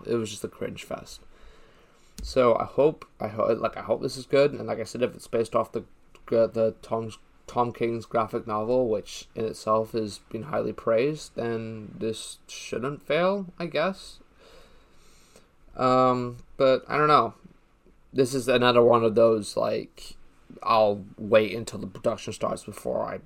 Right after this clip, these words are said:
I get my hopes up or whatever. Yeah, and then after that,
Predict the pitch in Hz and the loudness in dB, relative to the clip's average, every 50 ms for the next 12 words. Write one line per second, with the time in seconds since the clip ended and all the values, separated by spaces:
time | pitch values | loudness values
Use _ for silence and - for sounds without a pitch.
0 | - - 107 - - - - - - - 104 98 95 - - - - - - - | -10 -8 -8 -6 -4 -4 -4 -4 -4 -6 -8 -4 -4 -4 -4 -6 -8 -10 -10 -8
1 | - - - - - - - - - - _ _ _ - - - - - _ - | -10 -10 -8 -6 -6 -8 -8 -10 -14 -18 _ _ _ -20 -20 -20 -20 -20 _ -20
2 | - - - _ _ _ - - - - - - - - - - - _ _ _ | -20 -20 -20 _ _ _ -20 -20 -20 -20 -20 -20 -20 -20 -20 -20 -20 _ _ _
3 | _ _ _ _ _ _ _ _ _ - 165 170 127 104 120 127 131 139 160 175 | _ _ _ _ _ _ _ _ _ 8 10 10 10 10 8 6 8 8 8 6
4 | - - 156 131 135 135 139 135 135 - - | 6 4 8 10 12 12 12 12 10 8 4